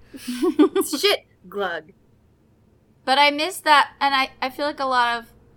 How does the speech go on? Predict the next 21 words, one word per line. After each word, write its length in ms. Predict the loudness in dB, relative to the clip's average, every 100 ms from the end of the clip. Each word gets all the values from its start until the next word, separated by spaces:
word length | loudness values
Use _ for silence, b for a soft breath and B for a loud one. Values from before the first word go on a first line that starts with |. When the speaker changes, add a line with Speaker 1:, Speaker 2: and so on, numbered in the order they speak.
| b b b
Speaker 1:
also 320 | -4 -4 -4 -6
seventies 480 | -8 -8 -8 -10
and 120 | -12 -12
eighties 280 | -12 -12
sitcoms 720 | -12 -12 -10 -6 -6 -6 -18 -20
had 380 | -8 2 4 4
actors 640 | 2 0 0 -6 -8 -10 -14 -14
who 120 | -12
were 640 | -8 -6 -4 -4 -6 -8 -16 -20 -20 -20 -20 -20 -18
theater 340 | -6 -2 0 0
actors 520 | -2 -4 -12 -14 -18 -20 -20 -18 -12
in 240 | -10 -10
addition 600 | -12 -10 -10 -8 -10 -12
and 340 | -12 -12 -12 -4
Broadway 320 | -4 -2 -4
actors, 600 | -6 -8 -12 -12 -12 -14
and, 220 | -14 -14 -14 -20 -14 -14 -12 -14 -6
and 200 | -6 -4
Mary 220 | -4 -2
Lou 120 | -4
Henner, 520 | -4 -4 -4 -6 -8